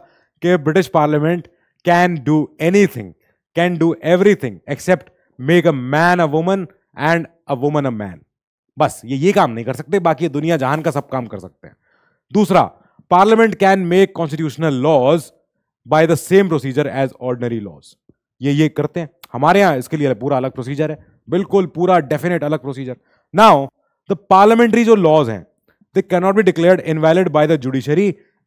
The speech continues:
as being unconstitutional। That is, वहां पे जुडिशियल रिव्यू का कोई मतलब नहीं रहा। वहां पे ब्रिटेन के लोगों ने अपना सर्वत्र, अपना जितना विश्वास है, पूरा का पूरा इस एक बॉडी को दे रखा है, जिसका नाम है पार्लियामेंट, ब्रिटेन की पार्लियामेंट।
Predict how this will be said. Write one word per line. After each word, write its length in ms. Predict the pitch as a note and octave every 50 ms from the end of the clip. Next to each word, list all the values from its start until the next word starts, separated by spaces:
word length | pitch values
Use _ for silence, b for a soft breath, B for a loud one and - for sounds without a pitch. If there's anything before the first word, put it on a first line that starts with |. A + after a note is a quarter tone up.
| _ - E3
as 260 | F3+ G3 F#3+ F3 C#3+ A2+ G#2+ G#2 D3+
being 220 | D#3 D3+ D3 C#3
unconstitutional। 580 | C3+ A#2+ B2+ A#2+ - A#2 A#2+ G#2 - - G2+ F2+ - _ _ - B2+
That 160 | D3+ D#3+ E3
is, 180 | G3 F#3 - - _ _ -
वहां 160 | B2+ C3+ D#3+ E3+
पे 80 | F3
जुडिशियल 300 | D3 D3 D3 D3 D3 D#3+
रिव्यू 260 | D3 C#3+ C3+ C#3+ C#3+
का 100 | B2+ D#3+
कोई 280 | D#3 - - - C#3 C3
मतलब 300 | B2 A#2+ G#2 A2 A2+ G#2
नहीं 160 | G#2+ G#2 G2+
रहा। 140 | F#2+ F#2 E2+ _ _ _ _ _ _ _ -
वहां 240 | B2+ C#3+ E3+ F#3
पे 360 | F3 - C#3+ B2+ B2+ B2 b b b b b A#2
ब्रिटेन 260 | C#3+ D3 F#3 F#3 F#3+
के 80 | F3+
लोगों 320 | E3+ D3+ C#3+ C3+ C3+ D3+ C#3+
ने 260 | C#3+ D#3 E3 F3+ D#3+ b b b b b
अपना 520 | C3+ C#3+ - F3+ F3+ F#3 G3 G3 - - - _ _ _ _ _ _ _
सर्वत्र, 720 | - - - - - - - G3+ F#3+ F#3 G#3 G#3 - - G3+
अपना 340 | D3+ E3 C3+ D3 F#3 F#3 F#3
जितना 260 | D3 D#3 - F3+ F3+
विश्वास 480 | E3 D3+ - - C#3+ C#3 C#3 C3+ - -
है, 280 | C#3 C#3 G#2 - _ _ _ _ -
पूरा 220 | D3+ E3+ F#3+ F#3+
का 100 | D#3+ E3+
पूरा 360 | E3 - D#3+ E3 E3+ D3 G#2+ - _ _ _ -
इस 140 | C#3 D3 -
एक 240 | F#2+ D#3+ E3+ D3+ C3
बॉडी 220 | C#3 C#3 C3 D3
को 80 | C#3+ C3+
दे 120 | A2 B2
रखा 280 | A2+ G#2+ - - - G2
है, 100 | F#2+ _ _ _ _ _ _ _ _ _ _ _ -
जिसका 220 | B2+ B2 - D#3
नाम 260 | C#3+ C3+ C3+ B2+ B2+ D3+
है 80 | F3
पार्लियामेंट, 520 | D#3 _ - A#2+ A2+ A2+ A2 G2+ G2+ F#2 F2+ _ _ -
ब्रिटेन 240 | A2 B2+ A#2+ C3 B2
की 60 | A#2+
पार्लियामेंट। 360 | G#2+ G#2+ F#2+ F2+ F#2 F2+ F2